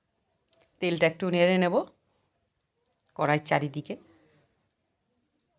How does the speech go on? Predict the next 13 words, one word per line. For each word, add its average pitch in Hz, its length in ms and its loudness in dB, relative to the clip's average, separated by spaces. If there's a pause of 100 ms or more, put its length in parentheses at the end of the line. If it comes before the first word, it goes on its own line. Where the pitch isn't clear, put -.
(2000)
কড়াইতে 170 420 2 (220)
তেলটা 180 320 0 (120)
গরম 226 300 6
হয়ে 226 180 4
গেলেই 202 260 4
বন্ধুরা 180 320 0 (1600)
কপির 180 340 -2
ডাঁটটা 165 360 2 (500)
পেস্ট 208 340 0
করে 170 180 -2
রেখেছি 165 360 -2 (340)
সেটা 147 360 0
আমি 175 160 2